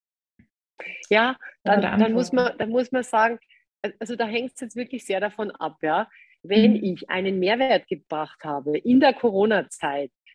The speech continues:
Speaker 1: der für
Speaker 2: Mhm.
Speaker 1: das Unternehmen wesentlich ist, dann will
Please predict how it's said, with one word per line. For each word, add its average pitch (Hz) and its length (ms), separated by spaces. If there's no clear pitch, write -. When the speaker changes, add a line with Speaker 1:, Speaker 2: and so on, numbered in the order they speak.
Speaker 1:
der 202 100
für 202 140
Speaker 2:
Mhm. 220 100
Speaker 1:
das - 120
Unternehmen 214 640
wesentlich 185 720
ist, 143 360
dann 202 260
will 269 320